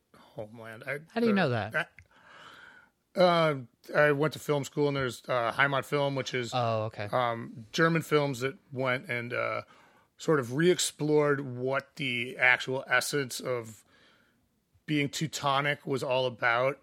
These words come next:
Speaker 1: in a post-World War Two, uh, world when, like,
Speaker 2: Oh.
Speaker 1: Berlin was, like, completely rubble and shit like that, and everybody
Speaker 2: Yeah.
Speaker 1: was making these, like, dark noir pieces.
Speaker 2: Yeah.
Speaker 1: The Heimat films were, like, very much like Sound of Music type stuff, right?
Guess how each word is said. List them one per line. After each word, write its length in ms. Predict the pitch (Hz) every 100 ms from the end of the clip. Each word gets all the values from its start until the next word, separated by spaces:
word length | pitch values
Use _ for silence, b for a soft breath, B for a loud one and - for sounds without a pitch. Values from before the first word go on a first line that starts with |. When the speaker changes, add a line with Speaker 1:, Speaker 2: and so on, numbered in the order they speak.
| -
Speaker 1:
in 220 | 160 127
a 40 | 117
post-World 560 | - 139 131 123 131
War 200 | 123 127
Two, 680 | 120 - - 135 135 131 135 - b b b b _ _
uh, 380 | 117 117 123 123 - - _ 208 120 113
world 400 | 151 151 156 160
when, 280 | 160 131 110
like, 120 | 131
Speaker 2:
Oh. 180 | 131 117
Speaker 1:
Berlin 480 | 151 131 135 131
was, 140 | 123 117
like, 120 | 110
completely 400 | 123 - 147 131
rubble 420 | 113 120 120 131
and 100 | 127
shit 180 | - 156
like 160 | 127 -
that, 140 | 127
and 80 | 117
everybody 220 | 120 127 127
Speaker 2:
Yeah. 40 |
Speaker 1:
was 60 | 113
making 200 | 113 127
these, 140 | 120
like, 240 | 120 - -
dark 280 | 127 117 -
noir 240 | 123 123
pieces. 520 | - 139 - 156 156 -
Speaker 2:
Yeah. 280 | 120 113 - -
Speaker 1:
The 200 | 117 117
Heimat 460 | 113 - 175 170 143
films 380 | 151 139 127
were, 160 | 147 135
like, 280 | 127 113 -
very 200 | 135 175
much 160 | 170 151
like 80 | 120
Sound 220 | 135 117
of 60 |
Music 320 | 123 110 117 - _
type 220 | - - -
stuff, 360 | - - - B B B B _ -
right? 240 | 170 269